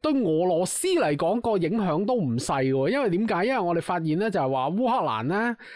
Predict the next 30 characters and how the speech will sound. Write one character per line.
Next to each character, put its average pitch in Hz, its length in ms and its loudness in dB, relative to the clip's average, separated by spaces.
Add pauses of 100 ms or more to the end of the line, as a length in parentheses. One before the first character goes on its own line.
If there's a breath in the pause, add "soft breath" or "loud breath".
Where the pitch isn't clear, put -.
(380 loud breath)
次 247 260 0
次 233 180 -2
轟 247 460 0
炸 160 240 0
嘅 151 120 0
時 131 200 -2
候 131 160 0
咧， 196 220 2
即 247 120 -2
係 190 140 2
都 226 160 0
好 165 160 2
精 180 240 0
準 135 220 0
嘅， 120 240 0
一 156 580 -2
次 - 100 -16
打 - 260 -6
死 156 140 0
唔 147 440 0
知 180 100 -4
四 139 240 -2
百 131 200 -2
幾 156 120 0
個 170 80 2
士 139 240 -2
兵 151 220 0
咁， 135 140 0
something 147 260 0
like 143 140 0